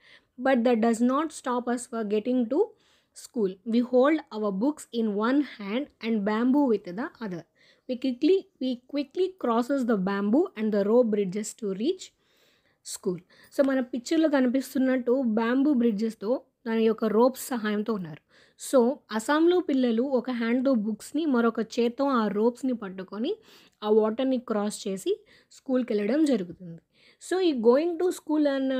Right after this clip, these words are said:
టాపిక్ ఎందుకు వచ్చిందంటే, వేరే వేరే స్టేట్స్‌లో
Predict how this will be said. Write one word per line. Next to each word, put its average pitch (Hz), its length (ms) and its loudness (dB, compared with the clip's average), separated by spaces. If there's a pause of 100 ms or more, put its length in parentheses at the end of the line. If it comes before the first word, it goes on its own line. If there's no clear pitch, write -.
(120)
టాపిక్ 240 340 -6
ఎందుకు 247 280 -2
వచ్చిందంటే, 208 580 -8 (480)
వేరే 277 280 4
వేరే 285 280 2
స్టేట్స్‌లో 285 580 -4